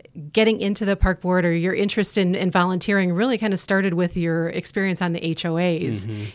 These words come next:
Speaker 1: And you have something in common with Mike Riley, 'cause he talked about that the other
Speaker 2: Yep.
Speaker 1: day when we were interviewing him as well. So that
Speaker 2: Yep.
Speaker 1: seems to be kind of a common springboard, which is,
Speaker 2: Mm-hmm.
Speaker 1: which is kinda cool.
Speaker 2: <laughs>
Speaker 1: Talking a little bit about, um, the park board itself, and, you know, you're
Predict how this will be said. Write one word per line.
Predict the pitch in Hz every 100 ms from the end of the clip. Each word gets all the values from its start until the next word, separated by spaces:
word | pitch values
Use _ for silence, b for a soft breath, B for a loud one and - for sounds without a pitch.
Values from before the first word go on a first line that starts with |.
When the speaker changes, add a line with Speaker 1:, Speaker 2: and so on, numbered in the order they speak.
| B
Speaker 1:
And | 208 196 190 - -
you | 208
have |
something | - 196 190
in | 180
common | 170 185 185
with | 180 190
Mike | 185 214
Riley, | 240 214 175
'cause | 202
he | 254
talked | 233 190 156
about | 170 165
that | 170
the | 170
other | 175 165
Speaker 2:
Yep. |
Speaker 1:
day | 170 160
when | 165
we | 165
were | 165 151 202
interviewing | 170 160 165 160
him | 170
as | 165 170
well. | 170 160 151
So | - 170
that | 110
Speaker 2:
Yep. |
Speaker 1:
seems | 156 185
to | -
be | 170
kind | 165 170
of | 160
a | 170
common | 180 175 175
springboard, | 165 - 185 180 156 175
which | - 113
is, | 104
Speaker 2:
Mm-hmm. | 123
Speaker 1:
which |
is | 131
kinda | - 175
cool. | - 180 170 -
Speaker 2:
<laughs> | - - _ _ B B B B B B B B -
Speaker 1:
Talking | 320 330 277
a |
little | 226 214
bit | 208
about, | 190 165 175 180 180 - -
um, | 180 170 165 165 -
the | 175
park | 180 196 -
board | 190 180
itself, | - - 185 185 -
and, | 175 170 170
you | 175
know, | 175 175
you're | 170 180 180